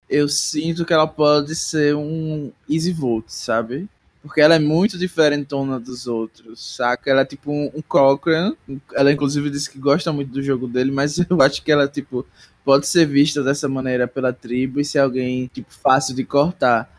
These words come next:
Mas, ao mesmo tempo, ela tem essa, isso que a Bia falou, né, de participar de podcast. Então, eu vejo ela podendo se aliar com o Tyson. E aí o Tyson, como vai ter muitas conexões, pode,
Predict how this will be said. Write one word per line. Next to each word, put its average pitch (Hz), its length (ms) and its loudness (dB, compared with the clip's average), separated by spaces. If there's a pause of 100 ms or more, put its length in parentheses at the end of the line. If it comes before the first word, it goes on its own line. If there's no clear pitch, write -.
(200)
Mas, 143 220 2
ao 147 80 2
mesmo 151 260 -4
tempo, 147 420 -4
ela 156 160 4
tem 143 260 -2
essa, 135 580 2 (560)
isso 143 160 -8
que 139 60 4
a 131 60 6
Bia 127 180 0
falou, 127 380 0
né, 151 120 -4
de 120 80 -12
participar 127 400 -2
de 117 80 -6
podcast. 135 880 0 (340)
Então, 135 300 2
eu 131 40 2
vejo 135 200 4
ela 123 120 6
podendo 127 340 -2
se 135 100 -2
aliar 123 220 4
com 117 140 -10
o 120 140 -8
Tyson. 143 760 2 (340)
E 139 100 2
aí 135 120 6
o 131 60 4
Tyson, 135 400 -8
como 135 200 -12
vai 127 120 -2
ter 135 120 -4
muitas 131 300 -4
conexões, 131 540 -4
pode, 127 720 0